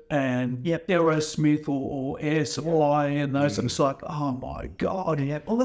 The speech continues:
Speaker 2: that's,
Speaker 1: just, I
Speaker 2: there's
Speaker 1: put up
Speaker 2: a
Speaker 1: with the
Speaker 2: T V program on every afternoon, and they play, like, three or four video clips at five thirty, and can't remember the name of it, but you'd sit there with your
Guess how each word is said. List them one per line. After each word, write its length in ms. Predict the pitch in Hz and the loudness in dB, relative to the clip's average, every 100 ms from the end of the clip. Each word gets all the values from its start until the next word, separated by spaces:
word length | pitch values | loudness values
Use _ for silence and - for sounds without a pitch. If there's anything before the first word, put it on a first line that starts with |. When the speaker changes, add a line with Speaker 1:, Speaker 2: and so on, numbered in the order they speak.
| 226 | 2
Speaker 2:
that's, 40 | 208 | 2
Speaker 1:
just, 20 | |
I 40 | 196 170 | 4 4
Speaker 2:
there's 140 | 175 170 | 4 4
Speaker 1:
put 40 | |
up 180 | 180 180 | 4 2
Speaker 2:
a 120 | 165 | 0
Speaker 1:
with 120 | 156 | 2
the 60 | 208 | 2
Speaker 2:
T 60 | 208 | 2
V 220 | 196 196 | 2 0
program 540 | 196 170 165 151 143 | 0 0 0 -2 -4
on 160 | 139 139 | -2 -2
every 260 | 147 143 | -2 0
afternoon, 460 | 139 135 - 135 127 | 2 2 0 2 2
and 80 | 117 | 2
they 100 | 117 | 0
play, 280 | - 135 127 | 0 2 2
like, 300 | 117 107 - | 4 0 -2
three 340 | - 131 131 | -6 0 2
or 60 | 123 | 0
four 440 | - 123 117 113 110 - | -2 -4 -2 -2 -6 -6
video 340 | 117 117 113 | -2 0 0
clips 360 | 107 - 117 - | -2 -4 -6 -4
at 80 | - _ _ | -8 _ _
five 380 | - 113 107 104 | -2 0 0 0
thirty, 480 | 117 104 104 98 90 | -2 -2 0 0 -2
and 280 | 92 90 - _ _ _ _ - | -4 -6 -10 _ _ _ _ -12
can't 260 | - 165 117 | -4 0 0
remember 280 | 143 160 | 0 -2
the 80 | 135 | 0
name 300 | 131 131 139 | 0 2 0
of 100 | 135 | 0
it, 140 | 123 117 | -2 -2
but 80 | |
you'd 180 | 131 135 | 0 -2
sit 220 | - 160 | -2 -4
there 160 | - 120 | -2 -2
with 180 | 120 120 | -2 -2
your 240 | 120 113 | -2 -4